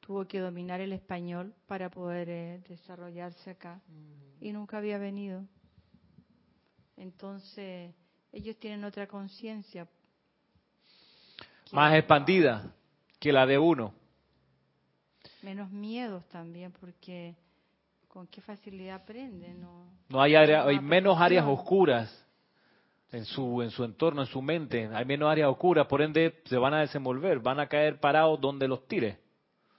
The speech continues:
Speaker 1: La verdad que sí.
Speaker 2: Sí.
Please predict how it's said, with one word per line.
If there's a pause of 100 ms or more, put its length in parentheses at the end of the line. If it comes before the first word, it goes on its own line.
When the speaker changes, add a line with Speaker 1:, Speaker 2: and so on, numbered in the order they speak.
(2250)
Speaker 1:
La
verdad
que
sí.
Speaker 2:
Sí.